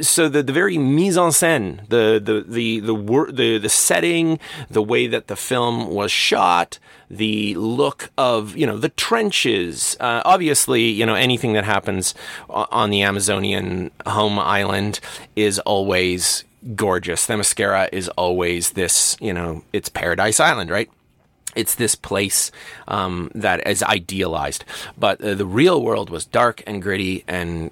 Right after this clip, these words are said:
kinda crummy. Um, and, you know, that was one of the lessons Diana learns in the film, Wonder Woman learns in the film, is that, you know, the world is, is, is, is not, you can't just fix it by,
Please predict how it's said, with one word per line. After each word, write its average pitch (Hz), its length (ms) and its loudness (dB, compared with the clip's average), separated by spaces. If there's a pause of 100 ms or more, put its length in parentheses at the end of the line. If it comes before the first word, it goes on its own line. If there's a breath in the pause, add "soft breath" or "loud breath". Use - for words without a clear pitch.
(100)
kinda 98 200 -2
crummy. 90 500 -4 (380 loud breath)
Um, 80 540 -2
and, 80 480 -4
you 107 100 -2
know, 85 100 -4
that 95 180 0
was 90 100 -10
one 90 160 -2
of 85 240 -6
the 98 80 -4
lessons 104 560 0
Diana 90 400 0
learns 92 640 -2
in 92 460 -2
the 98 160 -4
film, 87 600 -4
Wonder 98 220 -2
Woman 87 260 -2
learns 92 280 -2
in 87 60 -4
the 85 80 -4
film, 85 260 -6
is 80 100 -4
that, 78 160 -6
you 87 80 -6
know, 87 100 -4
the 82 80 -6
world 87 340 -4
is, 80 240 -6
is, - 300 -6
is, 85 340 -6
is 87 180 -4
not, 101 280 0
you 110 120 -6
can't 139 240 0
just 113 180 0
fix - 280 -4
it 101 140 -4
by, 87 240 -4